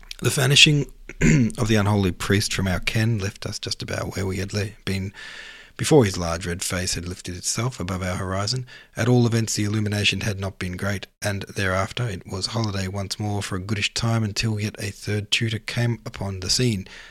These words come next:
Yet another stranger in a strange land who had fallen into low and hot water and was willing to fill a vacant time in educating us. Just as in the case of Mister O'Keefe, he was thrust upon my good-natured and credulous father by his friends in the capital who had this gentleman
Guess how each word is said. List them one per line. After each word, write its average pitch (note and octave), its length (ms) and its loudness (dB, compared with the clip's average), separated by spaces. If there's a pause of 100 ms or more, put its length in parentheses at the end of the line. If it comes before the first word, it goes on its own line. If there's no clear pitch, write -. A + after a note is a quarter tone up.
(400)
Yet A2 180 0
another F#2 260 -2
stranger G2+ 420 0
in F#2+ 60 -4
a F2+ 60 -4
strange F#2 420 -2
land G2+ 280 -2
who G2 120 -2
had A#2+ 100 -6
fallen F2+ 380 -6
into - 180 -8
low G2 320 -2
and F#2 140 -4
hot - 340 -4
water A2 320 0
and F2+ 160 -6
was G2 260 -4
willing A#2 340 2
to A2 100 -6
fill B2+ 460 0 (540)
a C3 60 -2
vacant B2+ 400 2
time A#2 220 2
in G2 80 -2
educating F#2+ 500 -2
us. - 260 -8 (460)
Just D#3 240 4
as A#2 140 2
in A2 60 0
the G2+ 80 -4
case G2 260 0
of F#2 80 -6
Mister F#2 320 -4
O'Keefe, F#2+ 380 -6
he G2 80 -4
was F#2+ 180 2
thrust A2 260 0
upon G#2 220 -2
my F#2+ 180 0
good-natured G#2 540 0
and F#2 100 -4
credulous F#2 400 -4
father F2+ 300 -4
by F2+ 160 -4
his F#2 100 -4
friends F2+ 300 -6
in F2 60 -8
the F#2+ 60 -8
capital F#2+ 360 -6
who F#2 80 -6
had F#2 160 -6
this G#2+ 320 -6
gentleman G#2+ 480 -2